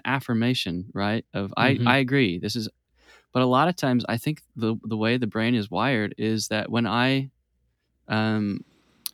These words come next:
Speaker 1: affirm, it feels like I've done something. It feels like I've grown or changed. Like, when I add more information to, to my,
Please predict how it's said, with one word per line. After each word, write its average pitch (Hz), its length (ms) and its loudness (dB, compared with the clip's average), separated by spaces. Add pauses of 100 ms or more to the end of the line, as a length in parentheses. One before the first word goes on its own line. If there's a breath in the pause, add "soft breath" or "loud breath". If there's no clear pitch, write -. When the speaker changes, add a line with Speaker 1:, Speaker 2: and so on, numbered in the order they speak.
(160)
Speaker 1:
affirm, 139 680 0
it - 160 -4
feels 165 400 0
like 131 180 -2
I've 104 240 -2
done 104 280 -2
something. - 520 -8 (120)
It - 120 -6
feels 151 320 -2
like 120 160 -2
I've 101 300 -4 (340)
grown 110 400 0
or 95 80 -4
changed. - 640 -4 (480 soft breath)
Like, 104 240 -4
when 127 140 6
I 127 220 4
add 123 260 2
more 120 260 4
information 110 720 -2
to, 98 440 -4 (540)
to 113 280 2
my, 101 500 0